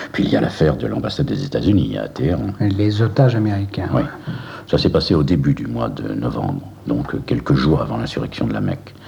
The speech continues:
Speaker 1: Des étudiants islamistes, qu'on appellera plus tard les gardiens de la révolution, ont envahi l'ambassade et ont pris en otage ses occupants.
Speaker 2: Oui, mais là encore, il y a un rapport.
Speaker 1: On verra tout à l'heure. Mais revenons à la Mecque.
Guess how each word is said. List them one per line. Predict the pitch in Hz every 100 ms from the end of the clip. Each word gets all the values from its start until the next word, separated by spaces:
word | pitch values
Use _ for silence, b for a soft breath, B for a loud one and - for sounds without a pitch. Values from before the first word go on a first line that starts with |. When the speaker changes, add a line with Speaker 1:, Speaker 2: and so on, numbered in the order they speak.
| B B B B B
Speaker 1:
Des | 76 78
étudiants | 76 78 76 76 73 71
islamistes, | - 71 80 - -
qu'on | 71 62
appellera | 62 - 62 67
plus | 67 71
tard | - 71 67 52
les | 52
gardiens | - - 113 135
de | 127
la |
révolution, | 117 113 110 104 - 120
ont | -
envahi | - 123 131
l'ambassade | 123 - - - 139 - B B B B -
et |
ont | 143
pris | - 143
en | 127
otage | 113 110 110 - - 104
ses | - -
occupants. | - - 98 - - B B
Speaker 2:
Oui, | 135
mais | 117
là | 117
encore, | 127 120 120 98 -
il |
y | 107
a |
un | 113
rapport. | 113 - 190 147 -
Speaker 1:
On | 73
verra | 76 85
tout | - -
à |
l'heure. | 50 - - B B B
Mais | -
revenons | 64 65 76 69
à |
la | 58
Mecque. | 55 - -